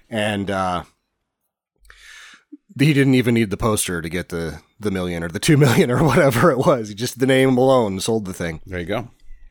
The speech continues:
Speaker 1: Uh, I am going to accuse or guess or just say flat out that this is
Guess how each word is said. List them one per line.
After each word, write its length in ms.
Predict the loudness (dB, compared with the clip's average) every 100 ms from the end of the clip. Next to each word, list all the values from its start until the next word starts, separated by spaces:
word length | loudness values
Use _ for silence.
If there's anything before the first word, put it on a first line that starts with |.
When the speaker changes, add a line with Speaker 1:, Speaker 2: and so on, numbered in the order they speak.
| -20 -20 -18 -20 -20 -20 -20 -20 -20 -20 -20 -20 _ 0
Speaker 1:
Uh, 320 | 4 6 4 4
I 80 | 4
am 120 | 4
going 280 | 4 4 2
to 540 | 0 2 4 2 2
accuse 720 | -2 -4 -4 -2 -2 -2 -6 -2
or 160 | 0 2
guess 420 | 2 2 2 0
or 200 | 2 2
just 280 | 4 2 4
say 220 | 4 2
flat 340 | 2 2 2
out 380 | 0 0 -2 0
that 260 | 4 4 4
this 300 | 4 4 2
is 580 | 4 6 4 2 -2